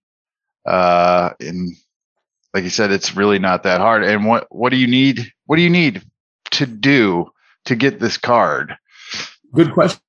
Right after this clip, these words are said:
Speaker 2: And one I should have put on the list. Um, it's super easy.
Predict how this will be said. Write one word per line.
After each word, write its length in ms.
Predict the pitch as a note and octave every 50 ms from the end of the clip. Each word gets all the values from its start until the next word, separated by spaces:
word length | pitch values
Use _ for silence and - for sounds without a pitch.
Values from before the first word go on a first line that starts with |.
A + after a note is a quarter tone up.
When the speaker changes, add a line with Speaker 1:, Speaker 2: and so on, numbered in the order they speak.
| _ _ _ - - -
Speaker 2:
And 140 | E3 D#3 C#3
one 140 | D3 D#3+
I 80 | E3 F3
should 180 | - - F3+ D#3
have 80 | D3
put 100 | C3 D#3+
on 80 | D#3 D3+
the 60 | D3
list. 400 | D#3 F3 C3+ - - - - _
Um, 240 | - C#3 D3 C#3+ C3+
it's 160 | - A2+ C3+ - - -
super 320 | - - G#3 G3 - D#3+
easy. 360 | D3+ C#3 B2 A#2 A2+ A2+ A2